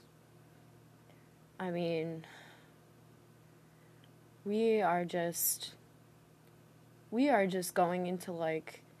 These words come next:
this full-blown pushback to try to push people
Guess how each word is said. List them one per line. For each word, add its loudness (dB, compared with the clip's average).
this 0
full-blown 4
pushback -2
to -10
try 6
to 6
push 0
people 0